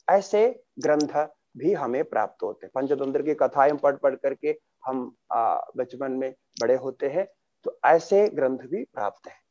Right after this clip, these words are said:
तो अब देखिए कि उद्देश्य क्या है, हमारा भारत के जो धार्मिक धरोहर क्या है, दार्शनिक दृष्टि क्या है। हम एकात्म चिंतन से आरंभ करते हैं और इतना सारा विस्तार करते हैं।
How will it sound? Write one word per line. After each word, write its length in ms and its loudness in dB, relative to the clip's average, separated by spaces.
तो 140 -8
अब 200 4
देखिए 500 6
कि 480 -12
उद्देश्य 580 8
क्या 160 2
है, 220 -6
हमारा 320 8
भारत 520 4
के 100 2
जो 180 0
धार्मिक 520 4
धरोहर 400 8
क्या 220 -4
है, 160 -10
दार्शनिक 560 6
दृष्टि 360 -6
क्या 200 0
है। 180 -8
हम 300 6
एकात्म 520 8
चिंतन 400 4
से 140 2
आरंभ 340 6
करते 340 4
हैं 240 -4
और 200 10
इतना 540 8
सारा 380 6
विस्तार 440 -2
करते 360 -16
हैं। 60 -20